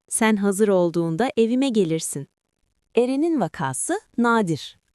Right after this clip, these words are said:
ama ilk değil. Dünyada benzer vakalar. Vaka bir. Josef Fritzl, Avusturya, iki bin sekiz. Kızını yirmi dört yıl Bodrum'da tuttu. Yedi çocuk doğurttu.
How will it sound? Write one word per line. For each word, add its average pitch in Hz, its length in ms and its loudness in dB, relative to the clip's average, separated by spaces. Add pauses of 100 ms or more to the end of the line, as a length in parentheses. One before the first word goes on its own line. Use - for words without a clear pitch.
ama 170 200 0 (100)
ilk - 320 -4
değil. 185 340 -2 (580)
Dünyada 175 520 0
benzer 208 400 2
vakalar. 147 640 -4 (600)
Vaka 240 360 0
bir. 151 280 -2 (380)
Josef 254 360 0
Fritzl, 143 520 -6 (540)
Avusturya, 185 680 -2
iki 214 220 -6
bin 190 120 0
sekiz. - 420 -8 (600)
Kızını 262 360 0
yirmi 190 400 0
dört 262 260 0
yıl 262 200 -2
Bodrum'da 160 460 0
tuttu. - 420 -10 (440)
Yedi 208 260 0
çocuk 156 380 -4
doğurttu. 151 560 -2